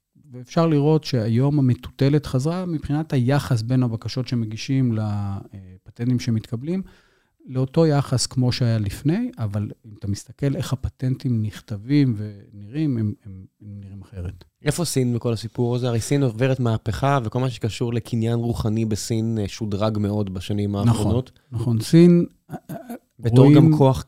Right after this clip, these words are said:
Speaker 2: קנייני, בתור מעמד ביניים של, אה, מאות מיליוני אנשים, זה כבר נהיה גם, אה,
Speaker 1: נכון.
Speaker 2: כוח קנייני מאוד חזק.
Speaker 1: אם תיקח את ארצות הברית שלפני, אה, מאה שנה, אה, ותראה, תבחן את חוקי ה-I P שלה, תראה שהם היו הרבה יותר ליברליים,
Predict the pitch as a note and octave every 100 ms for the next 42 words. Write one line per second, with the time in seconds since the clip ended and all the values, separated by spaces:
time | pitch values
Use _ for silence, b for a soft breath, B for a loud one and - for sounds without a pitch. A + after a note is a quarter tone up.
0 | _ - C#3 B2+ D#3 G#2+ A#2+ B2 A2 A#2
1 | A#2+ A2+ A2 B2 B2 B2 A2 G#2 - -
2 | G#2 G#2 G#2+ - G#2+ A2 A2+ A2 - D3+
3 | A2 G2 G#2+ G#2 G#2 G#2+ A2 G2+ - _
4 | G2+ G2+ - - E4 D4+ A#2 - - B2+
5 | C#3+ F#3 A2 - F#2+ G2+ G3 G#3 - F3+
6 | D#3+ D#3+ - D3+ C3 A2+ C#3 B2+ A#2+ B2
7 | B2 - - _ - A2+ A2 A#2+ A#2 A#2
8 | A#2 A#2 A2 A2 G2+ A#2 A#2+ - A2+ A#2
9 | A#2 - _ C#3 A2 G#2+ G#2 G#2 G#2+ -
10 | A#2 A2 A2+ A2+ - A2 - C#3 C3+ B2+
11 | - A#2 - B2+ A#2+ A#2 B2+ A#2+ - A#2
12 | C3 C3+ C3 A#2+ B2 - B2 A2+ B2 B2
13 | A#2 D#3 D3+ C#3 B2+ A#2 A2+ B2 C3 B2
14 | A#2+